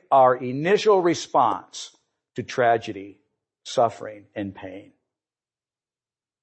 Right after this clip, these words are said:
First, be prayerful. In the presence of pain, suffering, and loss, be prayerful. Now, I know that m-, most of you are, and, and I want to bless that in you.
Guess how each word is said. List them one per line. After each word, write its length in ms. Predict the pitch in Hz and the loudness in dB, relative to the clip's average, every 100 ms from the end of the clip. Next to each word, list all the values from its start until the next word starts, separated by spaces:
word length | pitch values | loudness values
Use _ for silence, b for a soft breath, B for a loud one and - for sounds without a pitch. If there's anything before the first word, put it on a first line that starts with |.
| _ _ _ _ | _ _ _ _
First, 480 | - 143 107 - - _ _ _ 113 | 2 2 0 -10 -20 _ _ _ -8
be 180 | 127 123 | -4 -4
prayerful. 720 | - 101 95 - 110 - _ _ _ _ _ _ _ _ _ _ _ _ _ _ _ _ _ _ _ _ _ _ | -2 -2 -2 -8 -14 -14 _ _ _ _ _ _ _ _ _ _ _ _ _ _ _ _ _ _ _ _ _ _
In 140 | 135 160 | -2 0
the 100 | 185 | 0
presence 440 | 165 156 160 151 | 2 2 0 -4
of 140 | 156 | -6
pain, 600 | - 127 120 120 123 - _ | -4 -4 -2 -4 -8 -10 _
suffering, 480 | - 123 120 127 123 | 0 0 0 -4 -6
and 140 | 117 | -4
loss, 460 | 101 101 98 - - - | -2 -2 -2 -8 -18 -10
be 140 | 107 | -10
prayerful. 640 | - 104 95 - - - - | -6 -4 -4 -6 -12 -12 -2
Now, 120 | 135 | 2
I 160 | 190 180 | 2 4
know 260 | 147 139 | 4 4
that 300 | 123 113 - - | 4 0 -4 -12
m-, 160 | 131 | -10
most 360 | 139 139 143 143 | 2 2 2 0
of 140 | 135 | -2
you 200 | 110 107 - | -2 -8 -2
are, 400 | 120 104 90 101 | 2 2 0 -4
and, 160 | 107 - | -6 -6
and 160 | 120 | -2
I 180 | 120 135 | 2 2
want 280 | 139 139 143 | 2 0 -2
to 100 | 120 | -6
bless 580 | 113 113 120 131 127 - | -4 -2 2 2 0 -6
that 400 | 110 98 90 - _ _ _ _ | -4 -4 -6 -12 _ _ _ _
in 200 | 120 110 | -8 -8
you. 360 | 98 95 98 | -8 -10 -14